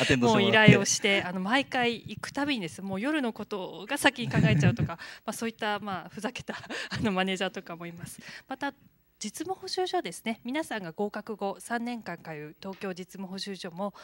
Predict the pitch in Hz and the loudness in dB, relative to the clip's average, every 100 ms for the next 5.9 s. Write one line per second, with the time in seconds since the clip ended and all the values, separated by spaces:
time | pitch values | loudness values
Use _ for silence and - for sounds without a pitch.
0 | - - 254 220 - - - 233 175 - | -14 -6 -2 0 -2 -4 -10 -10 -10 -8
1 | 185 185 180 196 160 - 180 226 - - | -6 -6 -8 -10 -12 -12 -8 -8 -8 -8
2 | 185 170 180 180 - 202 156 - - 165 | -8 -8 -10 -8 -6 -6 -10 -14 -10 -8
3 | 160 - - _ 247 320 214 156 147 - | -8 -12 -20 _ -6 -2 -2 -4 -12 -10
4 | 185 214 269 240 - _ 226 196 165 214 | -6 -4 -4 -6 -8 _ -10 -8 -8 -6
5 | 277 233 170 - 175 175 165 160 - | -4 -6 -6 -8 -6 -6 -10 -10 -10